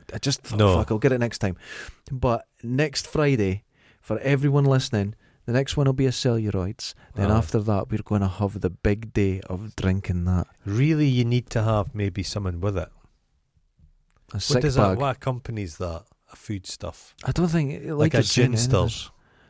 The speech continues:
Speaker 1: Dear, oh, God, you
Speaker 2: Oh,
Speaker 1: reckon?
Speaker 2: I
Speaker 1: A
Speaker 2: do.
Speaker 1: copy.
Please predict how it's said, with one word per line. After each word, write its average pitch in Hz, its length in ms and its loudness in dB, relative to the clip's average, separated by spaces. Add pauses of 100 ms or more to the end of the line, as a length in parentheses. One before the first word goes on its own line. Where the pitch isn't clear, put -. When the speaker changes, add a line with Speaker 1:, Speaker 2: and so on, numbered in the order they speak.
(360)
Speaker 1:
Dear, 120 260 -2
oh, 117 180 0
God, 101 400 2
you 101 100 4
Speaker 2:
Oh, 98 120 6
Speaker 1:
reckon? 95 380 6 (140)
Speaker 2:
I 90 40 4
Speaker 1:
A 90 40 0
Speaker 2:
do. 87 60 -2
Speaker 1:
copy. 151 440 0